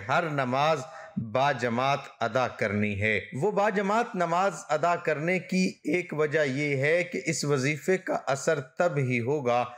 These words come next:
जब आप बाजमात नमाज अदा करेंगे। और ख़वातीन इस वजीफे को घर में कर सकती हैं, उनके लिए कोई इसमें पाबंदी नहीं है।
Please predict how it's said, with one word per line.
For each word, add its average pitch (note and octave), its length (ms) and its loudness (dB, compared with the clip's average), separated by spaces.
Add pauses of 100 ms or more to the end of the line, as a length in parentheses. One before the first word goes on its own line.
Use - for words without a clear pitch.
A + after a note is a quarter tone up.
(240)
जब D#3+ 360 2 (180)
आप - 720 -2
बाजमात C3 880 0
नमाज B2 480 0 (220)
अदा A#2 240 2 (100)
करेंगे। G#2 520 2 (340)
और F3 100 2
ख़वातीन G#3 520 2
इस F#3+ 220 -4
वजीफे D#3+ 460 0
को F#3 180 0
घर B2+ 240 0
में E3 160 0
कर C3+ 180 2
सकती C#3 480 -2
हैं, C3+ 280 0
उनके F3+ 300 2
लिए G#3 220 2 (100)
कोई G3 360 2 (100)
इसमें E3+ 440 0
पाबंदी D3 560 0
नहीं A#2+ 400 2
है। C#3+ 240 2